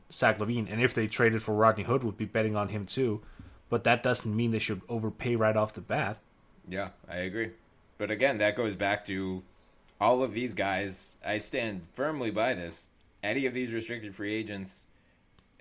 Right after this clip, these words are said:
Speaker 2: unless you have a terrifying injury history,
Speaker 1: Mm.
Speaker 2: sign a two-year deal, become a free agent in twenty twenty. There's about to be
Speaker 1: Yep.
Speaker 2: another huge cap boom then, because
Speaker 1: <clears throat>
Speaker 2: all of
Speaker 1: Oh,
Speaker 2: those
Speaker 1: yeah.
Speaker 2: bad twenty sixteen deals come off the books.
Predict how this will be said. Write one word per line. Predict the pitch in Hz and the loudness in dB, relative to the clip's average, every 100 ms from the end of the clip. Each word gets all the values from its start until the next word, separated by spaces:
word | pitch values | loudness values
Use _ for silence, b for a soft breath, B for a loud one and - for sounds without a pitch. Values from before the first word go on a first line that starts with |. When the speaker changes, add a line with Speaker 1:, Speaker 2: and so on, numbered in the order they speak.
| - | -14
Speaker 2:
unless | - 113 123 147 | -8 -2 0 2
you | 143 131 | 0 2
have | 131 117 | 4 4
a | 104 98 | 0 -2
terrifying | 110 113 113 110 107 | -2 -2 -2 -4 -4
injury | 104 107 123 | -6 -6 -6
history, | 123 127 123 143 143 _ _ _ _ _ _ _ - | -6 -6 -6 -6 -8 _ _ _ _ _ _ _ -10
Speaker 1:
Mm. | 107 107 107 | -6 -6 -8
Speaker 2:
sign | - 98 123 | -10 -6 -6
a | 135 | -6
two-year | - 127 131 | -10 -6 -6
deal, | 117 135 127 - | -6 -6 -8 -12
become | - - 117 | -16 -10 -8
a | |
free | 113 117 | -4 -4
agent | 117 | -4
in | 117 | -8
twenty | 117 113 | -8 -8
twenty. | 110 120 110 | -6 -6 -6
There's | 95 101 101 | -6 -6 -4
about | 104 101 | -4 -4
to | 98 | -4
be | 98 | -6
Speaker 1:
Yep. | 98 101 - - | -4 -4 -8 -14
Speaker 2:
another | 98 104 104 101 | -8 -4 -4 -6
huge | - 127 120 120 117 113 | -10 -12 -8 -6 -6 -2
cap | 110 98 147 | 0 0 -2
boom | 90 87 | -8 -6
then, | 85 | -4
because | 85 208 127 117 | -2 -2 -2 -6
Speaker 1:
<clears throat> | - | -4
Speaker 2:
all | 98 113 113 | 0 0 0
of | |
Speaker 1:
Oh, | 107 | 0
Speaker 2:
those | 110 | 0
Speaker 1:
yeah. | 82 | 0
Speaker 2:
bad | 104 101 92 | 0 0 -2
twenty | 101 98 95 | -8 -8 -8
sixteen | 95 - 95 90 | -10 -10 -12 -8
deals | 90 87 | -8 -8
come | - 87 | -8 -6
off | 85 82 | -6 -8
the | |
books. | 85 73 - - | -12 -12 -14 -18